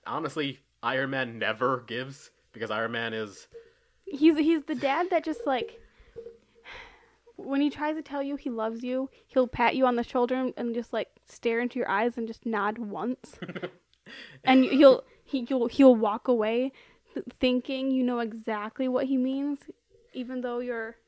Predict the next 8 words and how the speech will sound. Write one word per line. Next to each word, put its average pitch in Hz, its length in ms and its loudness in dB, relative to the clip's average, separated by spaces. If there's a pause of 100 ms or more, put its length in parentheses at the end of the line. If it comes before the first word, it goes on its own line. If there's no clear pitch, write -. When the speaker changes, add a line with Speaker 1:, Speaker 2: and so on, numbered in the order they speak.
Speaker 2:
you 269 140 -8
know, 233 240 -6 (380)
a 262 80 -2
sixteen, 277 440 0
seventeen-year-old 233 920 0 (160)
high 269 160 4
school 247 320 -2
boy 233 400 0